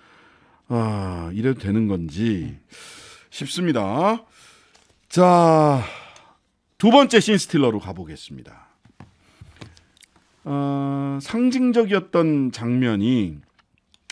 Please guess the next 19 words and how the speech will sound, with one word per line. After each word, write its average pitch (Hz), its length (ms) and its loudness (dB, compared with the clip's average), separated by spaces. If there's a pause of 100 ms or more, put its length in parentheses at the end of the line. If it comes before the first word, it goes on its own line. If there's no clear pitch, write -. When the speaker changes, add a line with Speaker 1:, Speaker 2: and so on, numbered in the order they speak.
(220)
Speaker 1:
한상혁 208 500 2
방통위원장 147 680 2
면직과 117 380 0
엠비씨 120 280 -2
압수수색입니다. 90 840 -10 (400)
윤석열 170 360 4
정부의 147 320 2
언론 170 320 2
대응을 127 640 0 (360)
보고 175 200 0
있으면 139 520 -2 (220)
엠비 208 280 4
시즌 233 320 -2
투 233 100 2
아니냐 196 320 2
이런 196 220 2
지적 160 360 -4
많이 127 220 -2
나오고 98 560 -6